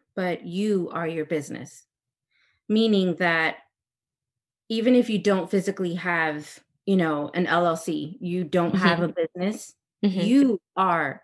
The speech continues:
Speaker 1: a business. When you go to an interview, you're selling yourself.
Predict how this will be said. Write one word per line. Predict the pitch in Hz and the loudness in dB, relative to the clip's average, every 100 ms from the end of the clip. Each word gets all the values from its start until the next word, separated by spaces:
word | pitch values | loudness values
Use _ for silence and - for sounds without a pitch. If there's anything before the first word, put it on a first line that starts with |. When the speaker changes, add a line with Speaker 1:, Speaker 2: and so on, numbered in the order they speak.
| - | -6
Speaker 1:
a | |
business. | 160 170 151 127 123 - - | -2 -2 -2 -6 -8 -14 0
When | 190 | 2
you | 190 247 220 | 2 2 0
go | 196 196 185 | 0 2 2
to | 175 - 180 170 160 151 _ _ _ _ _ _ _ _ _ _ _ _ 175 | -2 -4 -2 -2 -2 -6 _ _ _ _ _ _ _ _ _ _ _ _ 2
an | 180 | 4
interview, | 214 220 165 143 - - _ _ _ _ | 4 2 0 -4 -6 -14 _ _ _ _
you're | 180 190 | -2 -2
selling | 185 226 233 185 | 0 0 0 0
yourself. | 156 - 160 - - - | -2 -2 -4 -4 -10 -20